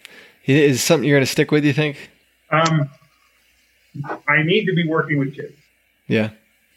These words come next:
Speaker 2: I don't necessarily believe it's going to be in Maryland. I need to leave Maryland as soon as I can.
Speaker 1: <laughs>
Speaker 2: Um, and I will stay at this school as long as I'm able to, but I bel-,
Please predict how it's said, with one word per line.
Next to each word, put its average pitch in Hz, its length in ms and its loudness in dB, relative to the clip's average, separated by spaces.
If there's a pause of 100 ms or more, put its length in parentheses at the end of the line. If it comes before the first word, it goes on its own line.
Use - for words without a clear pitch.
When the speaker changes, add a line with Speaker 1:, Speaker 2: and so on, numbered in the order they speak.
Speaker 2:
I 135 100 0
don't 180 320 -2
necessarily 165 500 0
believe 143 480 -2 (120)
it's 139 160 -8
going 139 260 2
to - 80 -12
be 135 380 -6
in 127 140 -18
Maryland. 139 520 -4 (600)
I 123 60 -6
need 143 140 4
to 135 80 -2
leave 143 340 -6
Maryland 139 440 0
as - 60 -20
soon - 300 -10
as 151 200 -6
I - 600 -4
can. 165 480 0
Speaker 1:
<laughs> - 40 -8
Speaker 2:
Um, 131 280 0 (1000)
and 143 320 2 (320)
I 156 200 2
will 160 100 0
stay 165 340 2
at 151 100 -4
this 143 200 2
school 156 320 0
as 127 140 0
long 143 280 2
as 131 120 0
I'm 127 180 -2
able 143 260 -2
to, 170 180 -6
but 135 120 -2
I 131 120 2
bel-, 131 240 -6